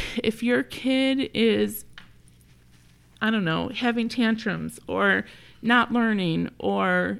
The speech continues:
isn't making, or isn't making friends or what,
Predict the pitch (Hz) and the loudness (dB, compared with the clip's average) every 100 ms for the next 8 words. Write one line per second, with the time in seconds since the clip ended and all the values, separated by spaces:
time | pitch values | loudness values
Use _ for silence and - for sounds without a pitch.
0 | - 247 240 - 233 220 214 - - - | -4 0 0 0 -2 0 -2 -4 -14 -14
1 | - - - 214 220 233 269 240 262 254 | -12 -16 -8 -4 -2 -2 -2 -2 -4 -4
2 | 254 240 240 233 208 190 185 - - - | -4 -4 -2 0 0 -2 -4 -10 -18 -20
3 | - - - - 202 190 185 180 170 170 | -20 -20 -20 -6 0 2 2 2 0 -2
4 | - - - 202 202 - | -8 -20 -10 -4 -4 -4